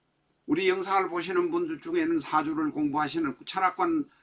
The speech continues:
하시는 분도 계시고 무당 하시는 분도 계신데, 관성이 둘이라고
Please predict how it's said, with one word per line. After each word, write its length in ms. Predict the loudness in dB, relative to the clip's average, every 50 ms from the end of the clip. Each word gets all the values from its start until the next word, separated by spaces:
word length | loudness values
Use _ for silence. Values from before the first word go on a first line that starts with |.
| _ _ _ -10
하시는 380 | -8 -6 -2 -2 -2 -2 -2
분도 220 | -2 -2 -2 -2 -2
계시고 400 | -2 -2 -2 -2 0 0 0 2
무당 420 | 4 4 4 6 6 4 2 2
하시는 420 | 0 -4 -4 -2 0 0 0 0
분도 220 | 0 0 0 -2 -2
계신데, 800 | -2 -2 -4 -4 -6 -8 -8 -6 -4 -4 -4 -4 -4 -8 -10 -16 _ _ _ _ _ _ _ _ _ _ _ _ _ _ _
관성이 560 | -12 -10 -8 -8 -8 -8 -6 -4 -4 -4 -4 -2
둘이라고 760 | 0 4 4 4 4 4 2 0 0 0 0 -2 -2 -6